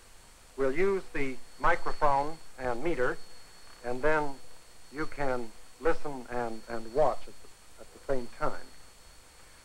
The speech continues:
I'm going to, uh, move this back and forth through the general region where we expect the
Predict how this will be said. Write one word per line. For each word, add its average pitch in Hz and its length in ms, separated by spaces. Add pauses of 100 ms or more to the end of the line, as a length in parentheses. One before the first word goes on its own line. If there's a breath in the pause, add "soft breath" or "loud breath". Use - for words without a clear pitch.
(120)
I'm 143 120
going 202 300
to, 156 280 (100)
uh, 123 120
move 190 280
this 143 140 (260)
back 160 240
and - 80
forth 143 280 (120)
through 196 220
the 131 200 (220)
general 165 340
region 135 420
where 131 300 (380 loud breath)
we 127 100
expect - 500
the 123 140